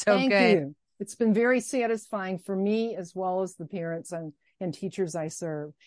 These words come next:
Speaker 2: And I'm getting calls from medical students, le-,
Speaker 1: Wow.
Speaker 2: law students, nursing students who read late at night. Their eyes are tired. "What do I do?" And I say, "Well, you could try this."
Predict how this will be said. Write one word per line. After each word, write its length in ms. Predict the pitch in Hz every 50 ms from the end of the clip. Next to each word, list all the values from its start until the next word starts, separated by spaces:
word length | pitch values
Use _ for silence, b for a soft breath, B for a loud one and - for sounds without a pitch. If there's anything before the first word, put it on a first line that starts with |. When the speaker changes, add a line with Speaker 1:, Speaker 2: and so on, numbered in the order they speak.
| b b
Speaker 2:
And 120 | 196 190
I'm 160 | 185 185 185 165
getting 280 | 202 214 220 220 208
calls 460 | 190 - - 214 202 196 196 202 196
from 220 | - - 175 165 165
medical 340 | 170 170 185 196 - 226 208
students, 640 | - - - 233 233 220 226 226 233 226 214 - -
le-, 280 | 170 165 180 190 185 - -
Speaker 1:
Wow. 100 | 202 175
Speaker 2:
law 200 | 175 175 180 196
students, 580 | 202 - - 226 214 214 220 226 226 214 - 202
nursing 320 | 185 185 190 - 220 208
students 400 | 202 - - 220 208 208 208 208
who 100 | 208 190
read 360 | 175 170 185 185 185 190 185 - _ _ _ _ -
late 240 | 190 185 196 202 202
at 120 | 196 170
night. 420 | 208 196 190 196 202 214 226 - _ -
Their 160 | 202 175 170
eyes 260 | 175 180 185 196 196
are 80 | 208 202
tired. 540 | 196 - 220 190 190 196 196 208 220 226 214 _ _ _ _ _ _ _ _ -
"What 220 | 160 170 226 269
do 140 | - 330 277
I 140 | 269 269 269
do?" 460 | 226 269 294 294 277 247 202 165 147 156
And 80 | 160 165
I 120 | 160 160
say, 160 | - - 160
"Well, 340 | 151 151 175 175 226 330 339
you 120 | 240 196
could 140 | 170 208 190
try 300 | - - 214 202 208 214
this." 420 | 208 254 254 240 233 - - -